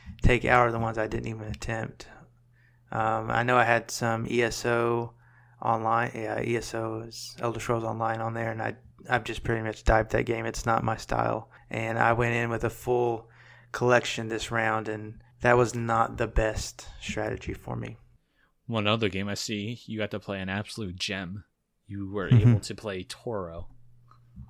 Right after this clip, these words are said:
Speaker 1: Oh, yes. That was, uh,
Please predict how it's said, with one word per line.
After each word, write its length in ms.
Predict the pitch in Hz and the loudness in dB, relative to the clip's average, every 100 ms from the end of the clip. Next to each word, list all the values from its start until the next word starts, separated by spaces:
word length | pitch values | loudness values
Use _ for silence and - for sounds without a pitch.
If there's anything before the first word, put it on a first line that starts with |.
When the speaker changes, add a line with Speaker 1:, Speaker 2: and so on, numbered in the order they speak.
| - - - - - - | -20 -20 -16 -14 -16 4
Speaker 1:
Oh, 680 | 123 131 131 131 131 131 127 | 8 10 10 10 8 8 6
yes. 480 | 120 117 113 - - | 2 2 2 0 6
That 220 | 131 135 | 8 10
was, 280 | 143 135 123 | 8 8 10
uh, 420 | 120 117 113 127 | 10 10 8 4